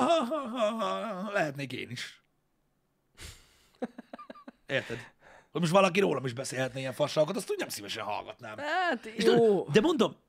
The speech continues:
Speaker 1: nekem ez jut eszembe. Másnak nem ez jut eszébe.
Speaker 2: Igen.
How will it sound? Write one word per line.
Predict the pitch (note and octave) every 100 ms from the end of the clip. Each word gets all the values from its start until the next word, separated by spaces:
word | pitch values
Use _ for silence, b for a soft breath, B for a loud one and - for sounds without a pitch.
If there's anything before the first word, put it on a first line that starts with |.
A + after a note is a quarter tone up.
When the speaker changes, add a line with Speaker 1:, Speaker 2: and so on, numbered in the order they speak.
| _ -
Speaker 1:
nekem | G3 G#3+ C4+ C#4 B3
ez | A3+ E3+
jut | F#3+
eszembe. | E3+ - G2 - - -
Másnak | G#3 D4 F4+ D4
nem | D#3+
ez | B2 G#2+
jut | F#2+
eszébe. | - - - - _ - - - _ _
Speaker 2:
Igen. | G#3 F#3+ D3+ C3+